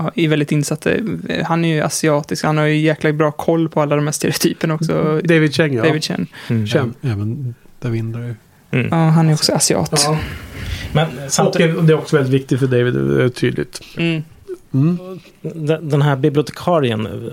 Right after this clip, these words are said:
Speaker 3: Wong,
Speaker 2: Ja.
Speaker 3: han i serierna är ju egentligen någon sorts sån här, eh,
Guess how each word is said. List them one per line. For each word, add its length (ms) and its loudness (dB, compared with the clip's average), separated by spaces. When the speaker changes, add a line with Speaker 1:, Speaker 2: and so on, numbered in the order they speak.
Speaker 3:
Wong, 640 0
Speaker 2:
Ja. 260 4
Speaker 3:
han 200 -2
i 380 0
serierna 480 2
är 160 0
ju 60 2
egentligen 420 -2
någon 180 -2
sorts 300 -4
sån 100 -4
här, 320 -2
eh, 560 -6